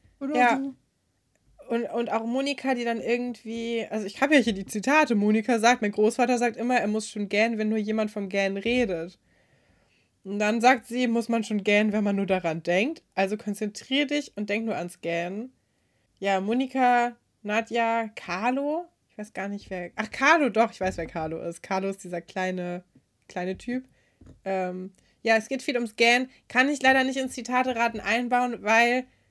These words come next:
Speaker 2: Es ist halt immer Monika die <laughs> Lösung. Das ist ein bisschen, äh, langweilig. Aber trotzdem vielen Dank, äh, für die Einsendung. Ich hab auch Zitate noch von Sina bekommen.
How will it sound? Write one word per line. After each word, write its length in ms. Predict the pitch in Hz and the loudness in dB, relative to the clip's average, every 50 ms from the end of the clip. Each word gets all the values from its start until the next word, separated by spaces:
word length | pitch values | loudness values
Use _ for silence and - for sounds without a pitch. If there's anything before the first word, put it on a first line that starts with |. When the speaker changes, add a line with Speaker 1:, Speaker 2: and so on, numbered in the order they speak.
| _ - | _ -8
Speaker 2:
Es 80 | - 208 | -6 -6
ist 120 | 214 - | -2 2
halt 180 | 269 294 240 240 | 4 4 6 6
immer 180 | 233 254 269 | 4 4 4
Monika 460 | 226 220 233 247 254 262 254 - - | 4 4 6 6 6 4 4 6 4
die 200 | 220 226 208 - 214 | 4 4 4 4 4
<laughs> 0 | |
Lösung. 500 | 202 208 208 - 220 226 214 - 254 240 | 4 4 4 4 2 2 4 2 4 4
Das 180 | 240 247 - | 4 4 2
ist 180 | 214 214 208 - | -6 -8 -6 -4
ein 80 | - 196 | -4 -4
bisschen, 520 | 202 214 214 - - 190 185 185 185 180 | -4 -4 -6 -6 -4 -4 -4 -4 -4 -6
äh, 300 | - 160 180 175 180 185 - - - - - - - - - - | -8 -6 -4 -4 -4 -4 -6 -10 -20 -20 -20 -20 -20 -20 -12 -4
langweilig. 340 | 208 202 214 233 262 254 - | -2 0 2 2 2 2 2
Aber 240 | 247 262 269 277 247 | 2 4 2 2 0
trotzdem 380 | - - 320 330 - - 302 | -2 -2 -2 -2 -2 -4 -10
vielen 260 | 294 - - 311 302 | -10 -6 -6 -4 -4
Dank, 380 | 254 240 233 247 262 294 285 - | 0 2 2 2 0 0 -4 -2
äh, 160 | - 247 247 254 | 0 0 0 0
für 140 | 254 - | 0 -6
die 80 | 214 - | -8 -6
Einsendung. 500 | - 202 208 220 220 247 247 269 277 285 | -4 -4 -4 -4 -4 -4 -4 -4 -6 -8
Ich 120 | 262 - - | -10 -8 -8
hab 120 | 269 254 | -8 -6
auch 240 | - 240 269 285 - _ _ - - - _ _ | -2 -2 -2 -2 -2 _ _ -20 -20 -20 _ _
Zitate 460 | - - 233 220 226 240 233 233 233 | -14 -14 -10 -2 0 0 0 0 -2
noch 160 | 226 226 220 214 | -2 -4 -6 -6
von 180 | - 208 196 | -6 -8 -6
Sina 240 | 185 202 196 202 214 | -6 -6 -6 -6 -4
bekommen. 500 | 214 240 247 - - 269 269 277 285 320 | -6 -6 -8 -4 -4 -2 -2 -2 -4 -8